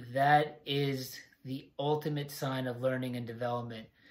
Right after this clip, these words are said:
um, versus watching games where there's no communication or talking between any of the players on the field,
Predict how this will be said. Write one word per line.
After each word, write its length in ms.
um, 380
versus 500
watching 440
games 400
where 240
there's 320
no 260
communication 680
or 80
talking 460
between 260
any 120
of 60
the 60
players 220
on 60
the 60
field, 300